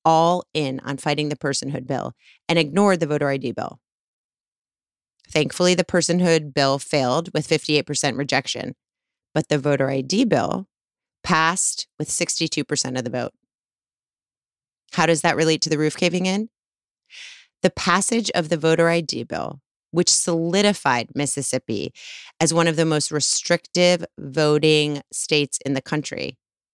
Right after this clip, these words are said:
led to the election of Attorney General Lynn Fitch, the first Republican to hold that office since Reconstruction,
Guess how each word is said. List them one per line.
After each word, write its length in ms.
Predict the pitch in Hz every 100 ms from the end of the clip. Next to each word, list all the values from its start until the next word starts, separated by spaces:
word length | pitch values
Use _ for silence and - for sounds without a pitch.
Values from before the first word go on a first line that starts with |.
| _ _
led 260 | 156 165 170
to 100 | -
the 120 | 185
election 540 | 175 151 - 165 165 -
of 380 | 139 135 139 127 -
Attorney 360 | 139 160 170
General 400 | 165 160 156 147
Lynn 220 | 139 151 151
Fitch, 500 | - - - - - _ _ _ _ _ _ _ _ -
the 80 |
first 340 | - 175 175 -
Republican 460 | 196 175 165 165 151
to 40 |
hold 220 | - 156
that 180 | 147 -
office 300 | 131 131 139
since 260 | - 135 -
Reconstruction, 840 | 139 143 131 - 113 - -